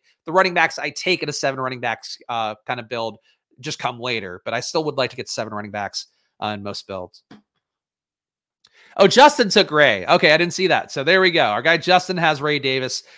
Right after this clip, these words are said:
Welcome to the Ray Davis hide. You now get a free punch card from Eric Bime for, for a kiss on the mouth. <laughs> If you, if you draft Ray Davis here ten times, you get to show that to Bime for, and he'll go, "Mwah, mwah, mwah, mwah, mwah."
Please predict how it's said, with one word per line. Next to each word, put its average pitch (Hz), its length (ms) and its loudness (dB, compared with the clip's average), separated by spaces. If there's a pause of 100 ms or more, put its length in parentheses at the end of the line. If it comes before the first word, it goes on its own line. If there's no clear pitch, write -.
(140)
Welcome 190 340 -2
to 190 100 -4
the 180 80 -4
Ray 175 160 0
Davis 151 280 -4
hide. 139 300 -2
You 139 100 -8
now 156 380 2 (240)
get 156 100 -2
a 151 40 -4
free 214 260 -4
punch 208 380 -6
card 170 260 2
from 160 120 -8
Eric 151 200 -4
Bime 135 240 0
for, 127 360 -6 (200)
for 113 140 -10
a - 80 -14
kiss 196 260 -4
on 151 140 -4
the 135 60 -14
mouth. 113 500 -10
<laughs> - 40 -8 (680)
If - 80 -10
you, 202 120 -6 (200)
if 403 120 0
you 190 60 -4
draft 226 400 4
Ray 214 220 -2
Davis 202 400 0
here 202 180 -2
ten 202 320 -2
times, 185 460 0 (180)
you 170 60 -12
get 165 80 -4
to 165 80 -12
show 208 260 -2
that 196 220 2
to 175 100 -12
Bime 160 340 -4
for, 165 280 -4 (180)
and 170 100 -12
he'll 175 120 -6
go, 147 180 -2
"Mwah, 160 320 -6
mwah, 147 180 -4
mwah, 135 160 -8
mwah, 113 160 -12 (1300)
mwah." - 80 -10